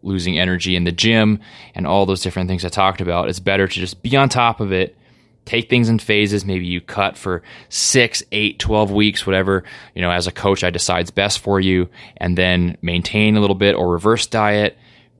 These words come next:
get your metabolism, which really is just the things I talked about, your neat, energy levels in the gym, things like that. Get that to a better place. Do it again. Take things in phases instead of just spinning your wheels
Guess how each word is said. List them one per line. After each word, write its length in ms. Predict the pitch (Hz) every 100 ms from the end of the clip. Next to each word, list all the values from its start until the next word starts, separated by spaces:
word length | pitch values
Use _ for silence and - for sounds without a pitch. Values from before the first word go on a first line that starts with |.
| _ _ -
get 160 | - 73
your 140 | 110
metabolism, 880 | 110 - 110 104 104 101 104 104 104 -
which 440 | 92 - - - _ _ -
really 380 | 120 101 101 98
is 160 | 95
just 520 | - 98 92 - - -
the 60 |
things 220 | 104 104
I 80 | 92
talked 340 | - 107 98 90
about, 360 | 87 90 -
your 120 | 92
neat, 400 | 90 92 92 - - _ -
energy 340 | 90 90 95
levels 460 | 90 87 90 87 92
in 80 |
the 80 | 87
gym, 360 | 82 92 90 85
things 220 | 90 85
like 160 | 85 -
that. 360 | 87 85 -
Get 180 | - -
that 200 | 127 -
to 100 | 117
a 40 |
better 300 | 104 110 107
place. 540 | 101 107 92 92 - - - _ _ _ -
Do 160 | 120
it 80 | 131
again. 460 | 131 110 104 101 98
Take 280 | - 107 -
things 280 | 117 104
in 80 | 95
phases 680 | - 131 151 135 98 92 95
instead 340 | - - 104 98
of 80 |
just 200 | 92 90
spinning 300 | - 101 95
your 140 | 92 87
wheels 420 | 92 87 87